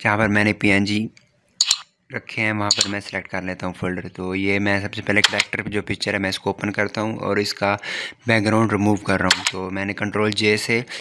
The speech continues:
इसकी लेयर कॉपी कर ली है। तो, तो अभी बस आप एडिटिंग भी कर सकते हैं इस पिक्चर की अगर चाहते हैं। तो मैं अभी फ़िलहाल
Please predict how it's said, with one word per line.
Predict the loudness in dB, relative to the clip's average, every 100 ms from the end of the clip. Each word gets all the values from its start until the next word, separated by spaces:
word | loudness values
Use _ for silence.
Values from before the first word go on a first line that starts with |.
| -6
इसकी | -4 2
लेयर | 4 6 4
कॉपी | 2 0 2 2
कर | 0 0
ली | -2 -2
है। | -2 -4 -10 _ _ _ _ -20 -20 -20 -20 -18 -12
तो, | 0 2 4 0 -6 -12 -14 -16 -20 -20 -20 -20 -20 -10
तो | 0 4
अभी | 4 6 6 6 6 2 -2 -12 -20 _
बस | -2 2 2 2
आप | 2 4 4 4 2 -8 -6
एडिटिंग | 0 2 4 4
भी | 4
कर | 2
सकते | 0 0 0
हैं | 0
इस | -2
पिक्चर | -6 -2 -2
की | 2
अगर | 2 4 4 2 0 -6 -18 -20 _ -6
चाहते | 0 0 2
हैं। | 0 2
तो | 0 0 0 -4 -12 _ -2
मैं | 2 4
अभी | 2
फ़िलहाल | 0 0 0 -2 -6